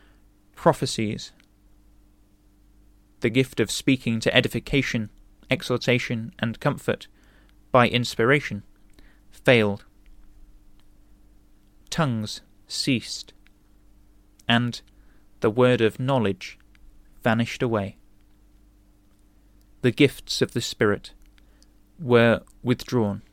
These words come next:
because they had been abused, and faith, hope, and love only remained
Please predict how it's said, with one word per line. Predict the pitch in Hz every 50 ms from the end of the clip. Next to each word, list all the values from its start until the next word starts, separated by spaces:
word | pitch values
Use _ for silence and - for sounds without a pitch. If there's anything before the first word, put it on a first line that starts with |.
| - - - - - - - _ _ _ - _ _ - - _ - - - _ - - -
because | - 123 - - 143 143 - -
they | 147 131
had | 120 127 123 - -
been | 127 123 127 127 - -
abused, | 113 - - 127 120 110 101 101 - - - - - - _ - _ _ _ _ - - _ - _ _ - _ - _ - _ _ _ - _ _ _ _ _ _ -
and | - 117 123 123 - - - - - - -
faith, | - - - 151 165 170 - - - - - - - - _ - _ _ _ _
hope, | - - 139 131 - - - - - - -
and | 123 127 127 127
love | 127 117 104 101 - - - - - - - - - _ - - -
only | 123 143 151 147 151 147 143 135
remained | 123 135 127 123 110 101 98 98 - -